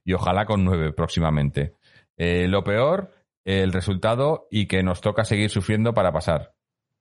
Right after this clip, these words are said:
Sello C P R dice, "No consuman". <laughs> No sé a qué, pero estoy de acuerdo con él: no consuman. Eh, eh, más, eh, eh,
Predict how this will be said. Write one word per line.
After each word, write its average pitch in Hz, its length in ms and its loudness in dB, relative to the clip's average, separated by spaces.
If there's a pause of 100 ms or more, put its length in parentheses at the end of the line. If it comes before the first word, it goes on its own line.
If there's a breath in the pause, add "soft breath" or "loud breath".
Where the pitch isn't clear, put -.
(500)
Sello 113 260 0
C 107 100 0
P 101 120 0
R 113 140 0
dice, 98 220 0
"No 104 140 0
consuman". 95 560 0 (140)
<laughs> - 520 -10
No 117 80 2
sé 110 140 0
a 107 80 -2
qué, 117 240 0
pero 92 480 -2 (460)
estoy 90 240 -2
de 104 40 4
acuerdo 92 220 0
con 87 120 2
él: 69 160 0
no 85 140 2
consuman. 80 460 -2 (520 loud breath)
Eh, 76 480 0 (440 loud breath)
eh, 82 680 0
más, 87 480 -2
eh, 80 800 0 (140)
eh, - 200 -10